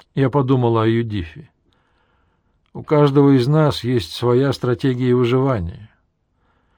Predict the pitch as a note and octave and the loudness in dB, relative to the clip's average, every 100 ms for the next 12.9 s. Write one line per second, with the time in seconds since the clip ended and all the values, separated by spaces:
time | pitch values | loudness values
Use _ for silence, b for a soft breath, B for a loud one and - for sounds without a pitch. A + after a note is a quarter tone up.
0 | _ _ _ - A#2+ D#3+ D3 - C#3 - | _ _ _ -10 -2 0 0 0 -2 0
1 | D3 D3 E3+ D3 - - B2+ D3 B2 C#3+ | 0 4 4 2 -2 -6 -6 -6 -4 -2
2 | C3 C#3+ C3 C#3+ B2+ C#3+ - - D#3+ E2+ | 2 2 0 -2 -2 -4 -4 -4 -4 -4
3 | D#2+ _ _ _ _ _ _ _ _ - | -10 _ _ _ _ _ _ _ _ -6
4 | B2+ C#3 C3 - F3 D#3 - C3+ B2+ D3 | 0 2 0 2 2 2 0 -2 0 0
5 | D#3 D3 D3 C3+ C3 C3+ C#3 C3 G2 E2 | 0 0 0 0 4 4 4 2 0 -4
6 | E2 - _ _ _ _ _ _ _ _ | -10 -16 _ _ _ _ _ _ _ _
7 | _ _ _ - F3+ F3 D#3+ F3+ C#3+ B2 | _ _ _ 0 2 4 2 4 4 2
8 | D#3+ E3 C#3 - G#2 D3+ D#3 B2+ G#2 G#2+ | 2 4 4 0 -2 0 2 0 -2 -2
9 | F#2 D2+ - - _ _ _ - E3 F#3+ | -2 -8 -12 -20 _ _ _ -2 0 2
10 | E3+ F3 - A#2 - D3 C#3+ A2 E2+ E2 | 2 2 -2 -8 -6 -4 -2 -2 -4 -8
11 | - _ _ _ _ _ _ _ _ _ | -20 _ _ _ _ _ _ _ _ _
12 | _ - G#2 A2 - F#3 D#3 G#2+ G2 | _ -6 -4 -2 2 2 2 -4 -12